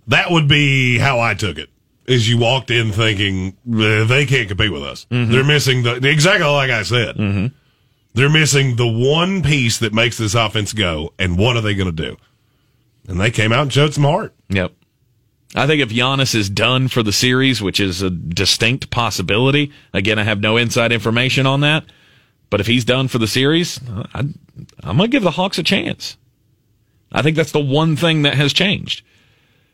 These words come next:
Speaker 2: Now, with the Phoenix Suns, I, I, it's eventually going to happen. I believe so. I can't imagine Chris Paul's gonna have another, you know, series where he's up three games to one and it, and it goes away, especially with the Clippers playing out with, w-,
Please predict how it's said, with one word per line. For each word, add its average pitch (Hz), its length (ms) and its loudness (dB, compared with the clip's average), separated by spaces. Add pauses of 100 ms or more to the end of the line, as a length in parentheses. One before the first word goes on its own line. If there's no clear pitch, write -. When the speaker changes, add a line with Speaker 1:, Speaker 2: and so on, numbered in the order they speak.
(680)
Speaker 2:
Now, 131 140 2
with 127 80 2
the 120 60 0
Phoenix 180 340 2
Suns, 139 640 0
I, 117 260 0 (140)
I, 101 180 -8
it's 117 440 -2
eventually 135 440 2
going 117 320 0
to 92 60 0
happen. 131 540 -2
I 117 140 0
believe 110 340 0
so. 101 360 -2 (800)
I 120 60 0
can't 156 240 0
imagine 165 420 2
Chris 117 260 0
Paul's 101 320 -2
gonna 101 160 0
have 98 160 -2
another, 101 360 0 (260)
you 123 120 2
know, 95 120 0
series 104 440 0
where 98 120 0
he's 104 200 0
up 104 160 0
three 110 200 0
games 98 280 0
to 113 60 -4
one 104 300 0
and 104 120 2
it, 101 160 0 (240)
and 127 140 0
it 117 140 -2
goes 113 260 0
away, 98 360 0 (240)
especially 139 460 2
with 131 140 0
the 117 80 -2
Clippers 123 380 -2
playing 117 340 0
out 110 160 0
with, 104 220 0
w-, 104 360 -2